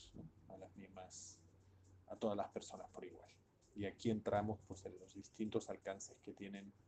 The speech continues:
las distintas categorías utilizadas habitualmente para definir a las personas en movilidad.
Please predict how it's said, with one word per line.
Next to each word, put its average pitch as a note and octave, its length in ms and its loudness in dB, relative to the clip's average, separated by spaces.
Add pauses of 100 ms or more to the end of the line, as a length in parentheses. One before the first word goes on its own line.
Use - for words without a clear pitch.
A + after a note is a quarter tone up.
(320)
las G2+ 180 2
distintas - 440 -4
categorías F#2+ 840 0 (260)
utilizadas F#2+ 680 -2
habitualmente F#2+ 800 -6
para G2 420 2 (520)
definir G#2 480 0
a G2 40 8
las F#2+ 140 0
personas F#2+ 500 -6
en G2 80 -6
movilidad. G2 540 4